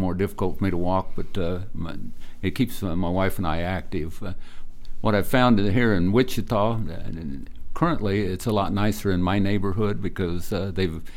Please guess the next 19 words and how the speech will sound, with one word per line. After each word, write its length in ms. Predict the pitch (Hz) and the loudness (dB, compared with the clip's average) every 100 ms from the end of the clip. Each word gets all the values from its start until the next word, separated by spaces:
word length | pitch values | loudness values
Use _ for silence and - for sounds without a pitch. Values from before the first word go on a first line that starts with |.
| - - | -4 -4
expanded, 760 | - - 104 101 92 87 80 | -4 0 2 2 0 -2 -2
uh, 140 | 90 87 - - - | -2 -2 -6 -6 -4
Central 560 | - 113 98 107 95 | 0 2 2 0 0
and 200 | 95 90 | 0 0
widened 420 | 82 98 98 95 90 | 2 2 2 2 2
it, 220 | 98 101 | 0 0
and 100 | 98 | -2
they 80 | 95 | -2
put 220 | - 98 | -2 0
nice 260 | 98 98 | 0 0
big 300 | - 95 101 | -2 -2 0
wide 280 | 92 90 95 | 0 0 0
sidewalks 640 | - 95 95 98 90 87 - | 0 0 0 0 0 0 4
on 140 | 90 | 4
each 160 | 139 - | 4 4
side 340 | - 92 90 | 4 2 2
out 200 | 90 85 | 0 0
west. 460 | 95 95 98 - | 2 0 0 -4
Uh, 120 | 101 | -4